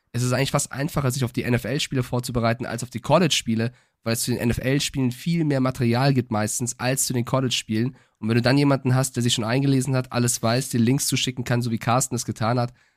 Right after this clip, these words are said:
war das für mich eine große Hilfe. Sonntag hatten wir dann noch die Backup-Rolle für die, für das London-Spiel. Also da mussten Carsten und ich auch schon zum London-Spiel im Studio sein und vorbereitet sein. Haben dann noch die späten Spiele gehabt. Ich hatte noch das ganz späte, also ich war wirklich zwölf Stunden im Sender.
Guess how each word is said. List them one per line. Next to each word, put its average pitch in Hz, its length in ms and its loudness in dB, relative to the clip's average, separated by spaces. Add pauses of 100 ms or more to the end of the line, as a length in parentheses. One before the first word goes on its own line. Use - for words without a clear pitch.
(140)
war 110 140 4
das 120 140 2
für - 80 0
mich 117 140 0
eine 113 80 0
große 110 260 0
Hilfe. 175 400 4 (300)
Sonntag 143 440 2
hatten 143 220 -2
wir 127 60 0
dann 127 100 2
noch 123 80 2
die 123 120 0
Backup-Rolle 135 680 0
für 131 140 -10
die, 113 180 0
für - 120 -6
das 120 140 -2
London-Spiel. 170 680 0
Also 110 200 0
da 110 40 4
mussten 120 340 0
Carsten 131 400 -2
und 110 100 -4
ich 131 220 -6
auch 123 160 0
schon 123 300 0
zum 156 220 0
London-Spiel 135 500 -4
im 123 80 -4
Studio 147 360 -4
sein 131 220 0
und 110 120 -4
vorbereitet 151 540 0
sein. 131 320 -2 (380)
Haben 120 220 4
dann 135 140 6
noch 156 60 4
die 151 100 -6
späten 147 320 -4
Spiele 139 260 -4
gehabt. 127 240 -2
Ich 117 120 -6
hatte 120 180 -2
noch 113 100 -4
das 107 160 -8
ganz 151 240 4
späte, 156 360 0
also 113 140 -2
ich - 120 -8
war 117 140 -2
wirklich 127 260 -4
zwölf 127 260 -2
Stunden 135 300 -2
im 113 100 2
Sender. 117 380 0